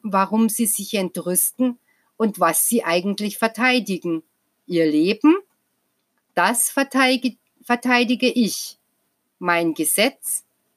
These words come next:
Darüber wache gleichfalls ich. Habt keine Furcht, denn niemand wird durch Verteidigung meiner Sache sterben. Nur das Böse wird sterben, denn das Gute, die Wahrheit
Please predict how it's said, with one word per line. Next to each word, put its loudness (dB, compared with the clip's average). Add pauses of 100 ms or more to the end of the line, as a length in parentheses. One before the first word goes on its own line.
(240)
Darüber 2 (180)
wache 2
gleichfalls 0
ich. -8 (1500)
Habt 0
keine 2
Furcht, -2 (260)
denn 4
niemand 4
wird 0
durch 0
Verteidigung -2
meiner 0
Sache -2
sterben. -2 (640)
Nur 4
das 2
Böse 0
wird 0
sterben, -2 (420)
denn 0
das 2
Gute, -2 (160)
die -4
Wahrheit 0